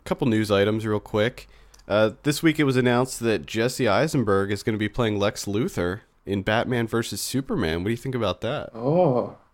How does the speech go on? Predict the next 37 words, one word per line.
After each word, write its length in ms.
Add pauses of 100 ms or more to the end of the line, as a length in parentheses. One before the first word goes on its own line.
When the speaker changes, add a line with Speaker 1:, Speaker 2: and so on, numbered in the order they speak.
(180)
Speaker 2:
uh, 180
this, 220 (340)
I 120 (100)
don't 240
care. 360 (380)
<laughs> 1080
I 80
guess 340
that's 280
interesting. 640 (640)
Speaker 1:
But 80
you 120
were, 100
you 180
were 100
a 60
fan 220
of 60
Man 180
of 80
Steel. 380 (280)
Speaker 2:
I 160
enjoyed 420
it, 160
but 120
I'm 280
not 220
really 460 (360)
excited 540
to 100
see 260
a 260 (500)
Batman 680 (360)
that's 160
Superman. 840 (1200)
I 60
just, 440